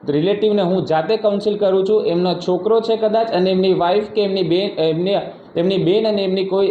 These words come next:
ત્રણ જણ આવે છે, એ ત્રણે ત્રણને બધું પૂર્વાણગી સાથે સમજાવવામાં આવે છે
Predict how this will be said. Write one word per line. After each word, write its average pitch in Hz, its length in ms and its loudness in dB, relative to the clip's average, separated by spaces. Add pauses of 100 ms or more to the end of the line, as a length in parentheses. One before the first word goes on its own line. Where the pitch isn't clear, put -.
(280)
ત્રણ 202 240 0
જણ 202 180 0
આવે 202 200 0
છે, 208 120 -4
એ 190 120 0
ત્રણે 185 320 -2
ત્રણને 196 360 0
બધું 165 800 -2
પૂર્વાણગી 208 540 0
સાથે 180 380 -2
સમજાવવામાં 165 580 0
આવે 139 180 -2
છે 117 140 -6